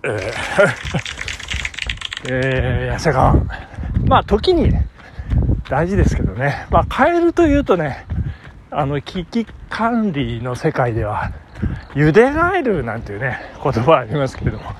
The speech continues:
なんかこう、ぬるま湯に浸かっていて、だんだんだんだんこうね、温度が上がっていって、気がついた時には、茹で上がってしまっているというね、こう、なかなかちょっとずつ微妙な変化は、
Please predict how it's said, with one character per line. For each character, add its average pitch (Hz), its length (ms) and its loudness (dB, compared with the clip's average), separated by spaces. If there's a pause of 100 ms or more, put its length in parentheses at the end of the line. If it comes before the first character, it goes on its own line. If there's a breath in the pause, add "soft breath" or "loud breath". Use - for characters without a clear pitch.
(560 loud breath)
な 262 100 6
ん - 20 4
か 226 60 0
こ 185 200 4
う、 170 40 2
ぬ 165 180 4
る 185 100 4
ま 185 160 4
湯 175 120 4
に 165 160 0
浸 - 160 -4
か 160 100 0
っ 156 40 -2
て 156 180 -2
い 135 60 0
て、 151 220 2 (920 loud breath)
だ 196 100 6
ん 175 40 -4
だ 160 100 0
ん - 20 -2
だ 151 120 0
ん - 20 0
だ 127 80 0
ん 123 40 -4
こ 135 200 -2
う - 40 -4
ね、 135 160 -2 (360 loud breath)
温 175 200 4
度 131 100 0
が 113 200 -2 (580 loud breath)
上 156 100 4
が 143 100 4
っ 139 60 2
て - 180 2
い 143 60 0
っ 131 60 -4
て、 202 420 4 (360 loud breath)
気 170 140 0
が 165 120 6
つ 190 140 2
い 170 60 4
た 135 120 -2
時 120 300 0
に 127 80 2
は、 95 200 -4 (600 loud breath)
茹 165 160 4
で 185 80 8
上 214 140 8
が 196 100 -2
っ - 60 0
て - 140 -2
し 160 100 0
ま 127 120 2
っ 117 40 -6
て - 140 -6
い 135 60 0
る 120 140 -4
と 113 100 -8
い 113 100 -4
う 120 40 -4
ね、 135 100 -2
こ 139 120 -4
う、 135 40 -2
な 180 140 6
か 262 80 4
な 240 80 4
か 220 100 2
ち - 100 2
ょ 285 40 4
っ 277 40 0
と 339 200 4
ず 320 160 2
つ 185 220 0 (100)
微 180 100 4
妙 277 240 6
な 254 100 2
変 254 240 0
化 156 120 2
は、 127 200 0